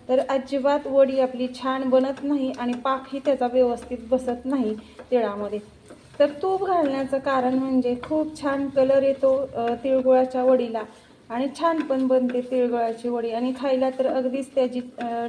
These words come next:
टेस्ट बनते. त्यामुळे इथं आपल्याला तुपाचा वापर करायचा आहे. तर एक पाच मिनिट आपल्याला आता सतत हे मिश्रण, अ, ढवळून घ्यायचं आहे हलवत,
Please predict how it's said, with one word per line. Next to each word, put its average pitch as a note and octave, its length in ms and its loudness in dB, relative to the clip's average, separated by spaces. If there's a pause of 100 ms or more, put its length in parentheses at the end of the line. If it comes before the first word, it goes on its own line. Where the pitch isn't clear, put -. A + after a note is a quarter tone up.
टेस्ट C4 340 2
बनते. B3+ 400 2 (420)
त्यामुळे C4+ 320 0
इथं B3+ 260 -6
आपल्याला B3+ 320 0
तुपाचा B3+ 440 -2
वापर B3 340 -2
करायचा A#3 480 -4
आहे. A3 160 -6 (480)
तर C4 220 2 (460)
एक D4 160 -4
पाच F4 300 4
मिनिट E4 280 -2
आपल्याला C4 360 0
आता B3+ 180 0
सतत D#4 400 -2
हे D4+ 100 -4
मिश्रण, B3+ 500 -2 (140)
अ, A#3+ 480 -2
ढवळून C#4 500 2
घ्यायचं C4+ 300 0
आहे A#3 220 0
हलवत, A3+ 360 -2